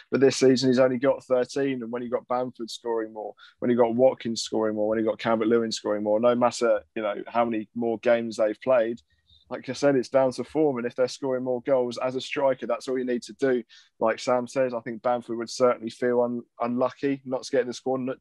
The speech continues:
not just his goals. He's also got seven assists. I think it would help try and connect the play. I think a lot of people say, "Oh, his finishing's not brilliant," this, that. He only has two point eight shots a game. That's only, what, nought point two more than Watkins, I'm looking down here. So I don't think that's something that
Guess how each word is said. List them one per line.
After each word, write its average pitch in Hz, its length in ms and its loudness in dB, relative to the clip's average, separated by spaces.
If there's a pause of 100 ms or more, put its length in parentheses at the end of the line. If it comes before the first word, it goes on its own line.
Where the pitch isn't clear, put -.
(120)
not 135 180 -2
just 139 240 -4
his 123 160 -2
goals. 143 380 0 (260)
He's 123 140 -8
also 127 240 -2
got 123 160 2
seven 117 340 -2
assists. - 540 -6
I 117 80 2 (160)
think 120 160 -4 (200)
it 123 60 2
would 120 240 4
help 123 320 2
try 123 200 0
and 120 100 -6
connect 123 420 -6
the 123 80 -4
play. 127 300 4
I 127 80 4
think 120 200 -2 (380)
a 127 60 2
lot 139 160 2
of 123 60 -10
people 127 280 -6
say, 120 140 -2
"Oh, 110 180 0
his 107 140 -4
finishing's 113 560 -10
not 107 220 0
brilliant," 104 440 0
this, 110 320 2
that. 113 300 4 (320)
He 143 80 4
only 160 140 4
has 151 140 0
two 139 220 -4
point 131 220 -6
eight 123 160 -4
shots 113 260 -8
a 117 60 -6
game. 120 280 2
That's 110 200 -4
only, 123 200 0 (360)
what, 104 200 -2
nought 120 300 0
point 117 300 -4
two 120 340 2
more 120 180 4
than 117 140 -2
Watkins, 120 460 0
I'm 123 160 2
looking 123 200 -4
down 120 260 2
here. 123 160 0
So 120 140 -2
I 123 40 2
don't 131 200 0
think 113 140 -12
that's 120 240 -6
something 113 380 -6
that 113 180 2